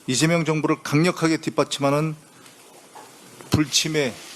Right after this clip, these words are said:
항공모함이 되겠습니다. 국정안정, 민생경제 회복을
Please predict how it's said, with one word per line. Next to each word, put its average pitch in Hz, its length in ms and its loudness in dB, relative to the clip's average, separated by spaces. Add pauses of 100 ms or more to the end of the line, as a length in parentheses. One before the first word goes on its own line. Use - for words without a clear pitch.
(320)
항공모함이 151 680 2
되겠습니다. 98 560 -4 (1500)
국정안정, 135 680 0 (500)
민생경제 156 680 2
회복을 143 600 0